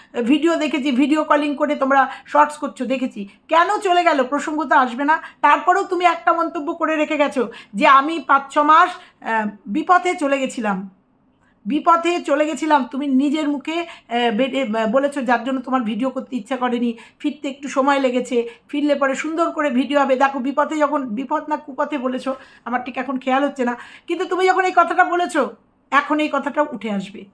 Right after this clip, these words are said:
কেন বলেছো। হয়তো আমি ভেবেছিলাম যে আরিয়ান নেই, তাই তুমি বলেছো, কিন্তু দেখো, আজকে এই কথাগুলো কিন্তু, আহ, সম্পূর্ণ উঠে আসবে যে কেন, কেন আরিয়ান ন মাসের জন্য চলে গেল, দীর্ঘদিনের জন্য হায়দ্রাবাদ চলে গেল, কেন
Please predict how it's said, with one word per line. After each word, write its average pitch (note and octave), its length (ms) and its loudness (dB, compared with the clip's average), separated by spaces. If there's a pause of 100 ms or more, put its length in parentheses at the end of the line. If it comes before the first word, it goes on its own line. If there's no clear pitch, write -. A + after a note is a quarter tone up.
(120)
কেন A3 200 -6
বলেছো। G#3 400 -10 (340)
হয়তো D#4+ 320 4
আমি E4+ 340 2
ভেবেছিলাম D#4 520 0
যে C#4+ 80 2
আরিয়ান D4 360 2
নেই, D#4+ 400 -2 (240)
তাই C#4 240 2
তুমি C#4 180 -4
বলেছো, A3+ 440 -4 (280)
কিন্তু D#4+ 180 -6
দেখো, E4 220 4
আজকে - 360 0
এই F4 100 -2
কথাগুলো D4+ 380 2
কিন্তু, C#4+ 360 -4
আহ, A#3 320 -2
সম্পূর্ণ C#4+ 480 0
উঠে C#4+ 260 -2
আসবে C4 260 -2
যে C4 100 -6
কেন, C4 260 0 (300)
কেন D4 180 2
আরিয়ান D#4+ 400 4
ন D4 140 4
মাসের D4+ 300 0
জন্য D4 200 0
চলে C#4 260 2
গেল, A#3 260 0 (680)
দীর্ঘদিনের E4+ 640 2
জন্য E4+ 180 2
হায়দ্রাবাদ D#4+ 680 4
চলে D4+ 220 2
গেল, C4 220 0 (280)
কেন D4+ 220 2